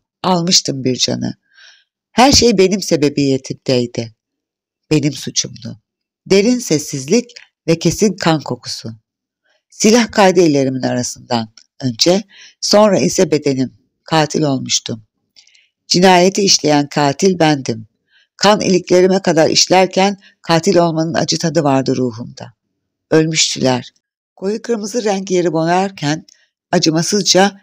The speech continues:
gözlerim yerde kafalarından vurulan hareketsiz ölü iki bedene takıldı. Canım yandı. Canım acıdı. Benim suçumdu. En çok ama bir o kadar da o adamın pisliğiydi. Hatalar bedellere mahkumdur güzelim.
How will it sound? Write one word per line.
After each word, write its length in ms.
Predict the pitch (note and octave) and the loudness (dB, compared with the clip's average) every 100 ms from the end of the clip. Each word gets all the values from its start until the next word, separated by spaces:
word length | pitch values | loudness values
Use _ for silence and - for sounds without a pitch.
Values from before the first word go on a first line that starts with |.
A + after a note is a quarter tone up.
| _ | _
gözlerim 480 | - E3+ D#3 E3 F#3+ | 0 2 2 0 2
yerde 360 | F3 D#3 D#3 F#3 | 4 2 2 0
kafalarından 760 | F3 - D#3 D#3 D#3 F3+ F3 | -2 0 2 2 2 2 2
vurulan 380 | D#3 D3 D#3+ F3 | 0 2 2 2
hareketsiz 600 | D#3+ D#3 D3+ D#3 - - - | 2 0 0 -4 -6 -4 0
ölü 140 | D#3 | 2
iki 240 | D#3 E3+ | 2 0
bedene 360 | C#3+ C#3+ D3 D3 | 0 0 0 0
takıldı. 560 | C#3 C3 B2+ A#2+ B2 _ _ _ _ _ _ - | -4 -6 -6 -8 -14 _ _ _ _ _ _ -2
Canım 380 | - F3+ G3+ D#3+ | 0 2 0 -2
yandı. 460 | C3+ B2 A#2 C3 _ _ _ _ | -2 -4 -10 -18 _ _ _ _
Canım 320 | - F3 E3 | 0 2 2
acıdı. 480 | C#3 C3+ C3 C3 B2 _ _ _ _ _ | -2 -2 -4 -6 -8 _ _ _ _ _
Benim 280 | A3 A#3 A3+ | 0 2 0
suçumdu. 600 | - - - C3 B2 B2 - _ _ _ | -4 -6 -6 -6 -8 -10 -12 _ _ _
En 160 | F#3+ A#3 | 2 2
çok 260 | - G3 - | 2 0 0
ama 400 | G3+ G3+ - _ - | 0 0 -4 _ 0
bir 100 | A3 | 2
o 120 | G#3 | 2
kadar 380 | G#3 F3 F3 D#3+ | 2 2 2 4
da 100 | E3 | 2
o 40 | |
adamın 320 | E3+ D#3 D#3+ - | 2 0 -4 -6
pisliğiydi. 760 | C3 - C3 B2 - A#2+ B2 _ _ _ _ _ _ _ _ _ _ _ | -12 -8 -8 -8 -8 -14 -14 _ _ _ _ _ _ _ _ _ _ _
Hatalar 600 | D#3 E3 F3 E3+ G3+ G#3+ | -4 0 2 4 4 4
bedellere 540 | E3+ E3+ E3 D#3+ E3 | 2 2 2 2 2
mahkumdur 600 | F#3 D#3+ - G3+ F3+ D#3 C3+ | 0 -2 -2 -4 -2 -2 -4
güzelim. 440 | - C3 C#3 E3 | -6 -4 -4 -6